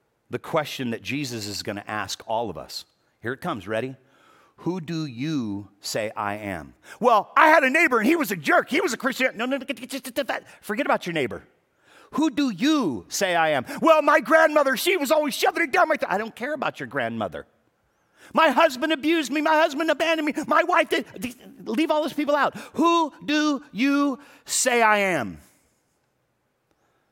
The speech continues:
I'm hoping, I'm hoping that we can all answer like Peter did. "I'll tell you, Jesus, you're the Messiah. You're the Son of the living God." And then Jesus said, "Oh, Peter,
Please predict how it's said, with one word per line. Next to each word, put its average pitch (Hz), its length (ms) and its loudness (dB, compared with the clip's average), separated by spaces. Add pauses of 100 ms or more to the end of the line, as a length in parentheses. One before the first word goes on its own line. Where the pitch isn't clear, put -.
(600)
I'm 123 100 -4
hoping, 120 460 -6 (340)
I'm 110 120 -6
hoping 104 480 -6 (600)
that 113 140 -6
we 117 80 -6
can 117 160 -6
all 117 260 -2
answer 104 340 -6
like 101 200 -4
Peter 104 300 -8
did. 82 260 -8 (640)
"I'll - 100 -8
tell 127 220 -6
you, 95 140 -6
Jesus, 104 540 -10 (280)
you're 120 160 -2
the 175 100 -4
Messiah. 107 680 -6 (440)
You're 127 160 -2
the - 120 -10
Son 117 280 -6
of 120 80 -8
the 123 80 -4
living 135 300 -4
God." 135 420 -6 (1040)
And 113 80 -6
then 127 120 -4
Jesus 120 240 -6
said, 107 200 -6
"Oh, 110 540 -2
Peter, 117 480 -6